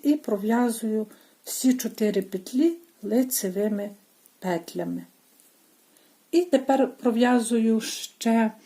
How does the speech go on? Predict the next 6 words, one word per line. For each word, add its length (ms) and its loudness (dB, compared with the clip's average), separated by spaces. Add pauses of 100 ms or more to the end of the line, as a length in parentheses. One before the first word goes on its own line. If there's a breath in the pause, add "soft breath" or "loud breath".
(400 loud breath)
е, 180 2
шість 460 2
лицевих 440 0
петель. 480 -10 (540 soft breath)
Один, 440 -2 (560)
два, 320 0